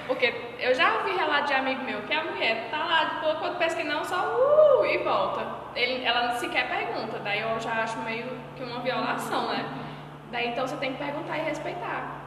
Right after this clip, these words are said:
E aí nesse relacionamento a pessoa não se sentia confortável, não se sentia bem, eu falei assim, tudo bem.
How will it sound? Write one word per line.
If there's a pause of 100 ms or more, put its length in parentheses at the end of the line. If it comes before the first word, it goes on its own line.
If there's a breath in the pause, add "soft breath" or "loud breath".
(520)
E
aí
nesse
relacionamento
a
pessoa
não
se
sentia
confortável,
não
se
sentia
bem,
eu
falei
assim, (840)
tudo
bem.